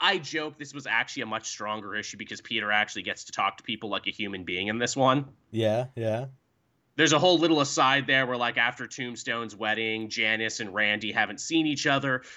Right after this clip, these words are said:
Speaker 1: So Peter continues to be, like, a best man and tries to, like, get in there and advocate for his buddy. And he talks to Michelle, uh, Janice's, you know, maid of honor, and finds out, oh, she's not just a lawyer friend from school. She's actually Tombstone's personal lawyer.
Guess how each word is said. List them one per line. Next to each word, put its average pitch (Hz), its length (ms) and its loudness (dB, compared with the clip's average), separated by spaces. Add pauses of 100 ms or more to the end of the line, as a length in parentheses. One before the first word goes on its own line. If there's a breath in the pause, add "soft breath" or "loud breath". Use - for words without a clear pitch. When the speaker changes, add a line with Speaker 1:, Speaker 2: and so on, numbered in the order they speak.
Speaker 1:
So 117 480 -2 (140)
Peter 147 360 0
continues 135 480 -2
to 135 60 -8
be, 127 140 -2
like, 123 180 0
a 123 60 0
best 120 400 0
man 113 340 2
and 107 120 -6
tries 107 320 0
to, 120 80 -6
like, 110 320 -2
get 113 180 -2
in 113 160 -4
there 107 300 0
and 104 80 -2
advocate 104 600 0
for 101 160 -8
his 98 120 -6
buddy. 135 500 4 (320 loud breath)
And 123 140 0
he 110 80 -6
talks 123 300 0
to 127 80 -10
Michelle, 123 720 0
uh, 98 260 -8
Janice's, 117 680 -4
you 110 60 -6
know, 107 140 0
maid 107 240 0
of 107 100 -4
honor, 113 460 2 (180 loud breath)
and 123 160 0
finds 127 320 2
out, 131 140 -2
oh, 160 180 0
she's 160 240 -4
not 151 300 0
just 139 300 -4
a 139 40 2
lawyer 123 420 4
friend 123 340 2
from 110 180 -10
school. 120 340 -4
She's 113 180 -4
actually 139 300 2
Tombstone's 127 640 -2
personal 101 480 -6
lawyer. 95 400 -4